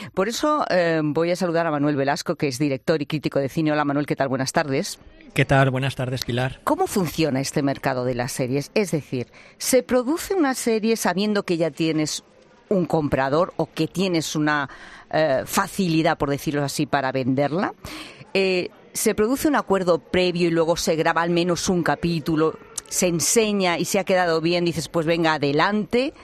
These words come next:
Speaker 1: ¿Cuál, cuál es normalmente
Speaker 2: Sí.
Speaker 1: el sistema?
Speaker 2: Fíjate, normalmente sí, y además, eh, yo no sabía que esta serie estaba producida en parte, como has dicho, por Sequoia.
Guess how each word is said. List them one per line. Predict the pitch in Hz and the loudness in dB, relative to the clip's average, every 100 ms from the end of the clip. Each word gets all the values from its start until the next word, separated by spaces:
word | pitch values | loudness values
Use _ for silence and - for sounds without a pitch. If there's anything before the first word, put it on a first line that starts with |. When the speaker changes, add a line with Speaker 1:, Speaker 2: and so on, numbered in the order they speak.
| - - - - - - - | -20 -20 -20 -20 -20 -20 -2
Speaker 1:
¿Cuál, | 277 - | 0 2
cuál | 320 320 | 0 0
es | 302 | 2
normalmente | 311 262 220 202 175 | 2 4 2 2 0
Speaker 2:
Sí. | - | 0
Speaker 1:
el | 151 | -2
sistema? | - 139 120 - - - - | -2 -2 -2 -4 -10 -20 -16
Speaker 2:
Fíjate, | - 175 151 127 | -10 -6 -6 -4
normalmente | 127 147 180 196 196 180 | -4 -4 -4 -4 -4 -6
sí, | - 131 | -6 -6
y | 117 | -4
además, | 113 117 139 170 - | -4 -4 -4 -6 -6
eh, | 135 120 | -6 -4
yo | 123 | -2
no | 160 | -2
sabía | 165 170 175 156 | 0 0 0 0
que | 139 | -2
esta | - 156 143 | -2 0 0
serie | - 156 147 147 | 0 0 0 -2
estaba | 107 131 135 | -2 -2 -2
producida | 143 139 127 139 | 0 0 0 0
en | 127 | 0
parte, | 131 147 131 | 0 0 0
como | 120 123 | -2 -2
has | 120 | -2
dicho, | 123 151 | -2 -2
por | - 113 107 | 0 -2 -2
Sequoia. | - 107 131 139 120 143 | -6 -4 0 2 2 -2